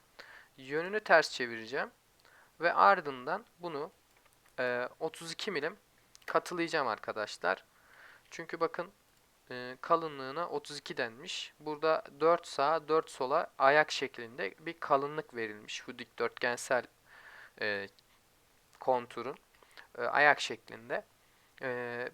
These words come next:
biz şu ayak kısmını görmeden sadece şu parçanın kalınlığına otuz iki dedik. Sonra diğer ayak kısmını da oluşturacağım. Hemen buraya onayladım.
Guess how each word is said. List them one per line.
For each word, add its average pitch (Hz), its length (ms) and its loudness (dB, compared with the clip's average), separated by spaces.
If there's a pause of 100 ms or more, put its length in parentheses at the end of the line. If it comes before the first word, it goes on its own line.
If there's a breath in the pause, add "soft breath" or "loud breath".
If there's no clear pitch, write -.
biz 214 280 -2 (540)
şu - 460 -6 (360)
ayak 170 380 6
kısmını 131 400 -8
görmeden 160 640 4 (100)
sadece 175 400 2
şu - 160 -8
parçanın 170 460 2
kalınlığına 151 640 -2
otuz - 220 -8
iki 120 160 -8
dedik. 113 300 -6 (360 loud breath)
Sonra 175 360 -2
diğer 170 240 8
ayak 160 300 8
kısmını 113 340 -8
da 107 60 -8
oluşturacağım. 113 640 -12 (180)
Hemen 185 280 -2
buraya 196 220 -4
onayladım. 165 500 -2